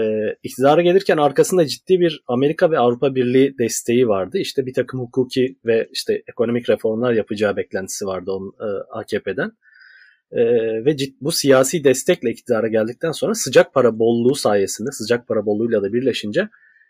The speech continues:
e, bu paranın bir kısmı Türkiye'ye o dönem bol bol akıtıldı. Fakat, e, bunun tabii belli koşulları, şartları vardı. Bunlardan biri neydi? E, sosyal devlet harcamalarının azaltılması, işte de-, kemer sıkma politikaları I M F tarafından getirilen,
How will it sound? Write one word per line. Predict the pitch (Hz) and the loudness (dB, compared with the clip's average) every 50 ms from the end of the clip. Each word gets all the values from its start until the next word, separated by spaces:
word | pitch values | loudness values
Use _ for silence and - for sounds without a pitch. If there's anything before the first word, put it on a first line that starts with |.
| _ _ _ _ _ _ - - | _ _ _ _ _ _ -8 -4
e, | 123 123 123 123 123 | 0 0 2 2 0
bu | 123 143 185 233 240 | 0 0 -2 -2 0
paranın | - 151 127 120 117 117 123 151 | 2 2 4 4 4 2 0 0
bir | 208 202 | -2 0
kısmı | - 143 131 - 208 226 | 0 0 0 0 -2 -2
Türkiye'ye | 226 - 190 165 - 135 131 156 208 | -2 -2 -4 0 2 4 4 4 6
o | 208 175 151 | 4 4 6
dönem | 143 123 117 147 208 117 - _ - | 6 4 4 2 0 -4 -8 _ 4
bol | 131 151 127 120 | 6 6 6 6
bol | 147 185 220 240 - _ - | 4 4 2 0 -4 _ -6
akıtıldı. | 147 - - 147 - 156 139 110 113 - | -4 -4 -4 0 0 0 0 0 -2 -2
Fakat, | - 202 202 - 208 220 - - _ _ _ _ - - - _ _ _ _ - - | -2 0 0 0 0 -2 -4 -10 _ _ _ _ -20 -20 -20 _ _ _ _ 0 4
e, | 127 123 120 120 120 120 | 4 6 6 6 6 4
bunun | 120 135 175 170 160 175 | 2 0 0 0 0 2
tabii | - 170 160 190 202 135 | 2 2 2 2 4 6
belli | 135 135 139 160 175 | 6 6 6 4 2
koşulları, | - - 139 127 - 135 127 131 165 185 | 2 2 2 2 2 2 2 2 2 4
şartları | - - 135 123 - - 135 131 139 139 | 2 2 2 2 2 2 2 2 4 4
vardı. | 123 101 98 95 104 110 | 4 2 2 0 -4 -6
Bunlardan | 120 127 127 127 127 123 120 131 131 127 | -4 -2 0 2 2 2 2 0 0 2
biri | 127 127 135 139 | 0 2 2 4
neydi? | 143 139 123 - 131 160 202 - _ _ _ _ _ _ _ _ - | 4 4 2 2 0 -4 -6 -8 _ _ _ _ _ _ _ _ -6
E, | - 62 62 62 57 - - - - 53 53 - - - - _ _ _ _ _ _ | -4 -4 -2 -4 -4 -6 -6 -8 -10 -10 -12 -14 -16 -20 -20 _ _ _ _ _ _
sosyal | - - - - - - 170 151 139 | -2 0 2 2 4 4 4 6 6
devlet | 139 131 120 117 113 - | 6 6 6 4 2 2
harcamalarının | 127 113 113 110 113 110 107 104 104 104 107 113 | 2 0 2 2 0 0 0 0 0 0 -2 -2
azaltılması, | 120 117 110 113 107 104 - - 107 101 95 92 90 - - 82 | -4 -2 -2 0 0 -2 -2 -4 -8 -8 -8 -8 -10 -8 -8 -8
işte | - - - 151 147 135 135 | -8 -4 -2 -2 -2 -2 0
de-, | - 127 117 - - - - _ _ - - _ _ _ | 0 0 0 0 -6 -18 -20 _ _ -20 -20 _ _ _
kemer | - - 147 139 139 139 | -4 -2 0 0 0 0
sıkma | 131 - - 127 - 139 123 - | 0 -2 -6 -6 -6 -6 -6 -4
politikaları | - 120 104 - - - 113 101 104 - 156 | -4 -4 -4 -6 -8 -8 -6 -4 -4 -4 -4
I | 151 123 | -4 -4
M | 117 107 | -4 -4
F | - 117 113 | -4 -4 -4
tarafından | - 107 104 101 - 110 107 107 101 101 | -2 -2 -4 -4 -4 -6 -6 -6 -6 -6
getirilen, | 104 104 - - 107 110 131 175 196 | -6 -8 -8 -8 -8 -8 -6 -8 -8